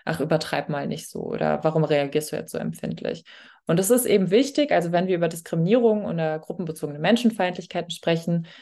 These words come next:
ist es wichtig, diese Gleichzeitigkeit von Absicht und Wirkung auch aushalten zu können und zu sehen, dass, ähm, die Deutungshoheit über die Wirkung einer Handlung auch bei den Betroffenen liegt. Und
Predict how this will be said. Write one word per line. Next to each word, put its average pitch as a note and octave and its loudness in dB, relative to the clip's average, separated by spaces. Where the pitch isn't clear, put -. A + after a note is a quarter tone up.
ist E3+ -2
es F3 -2
wichtig, G3 2
diese E3 -4
Gleichzeitigkeit E3+ 0
von E3 -8
Absicht D#3+ -8
und D#3+ -4
Wirkung D#3+ 0
auch D#3+ -4
aushalten F#3+ 2
zu E3 -10
können F#3+ -2
und G3+ 2
zu G#3 -4
sehen, F#3 0
dass, E3+ 0
ähm, D#3+ 0
die E3 -10
Deutungshoheit F3+ 0
über E3 0
die E3 -4
Wirkung A3 2
einer E3 -4
Handlung E3+ -4
auch - -8
bei D#3+ -2
den D#3+ -4
Betroffenen D#3+ -8
liegt. E3 -14
Und D#3+ -2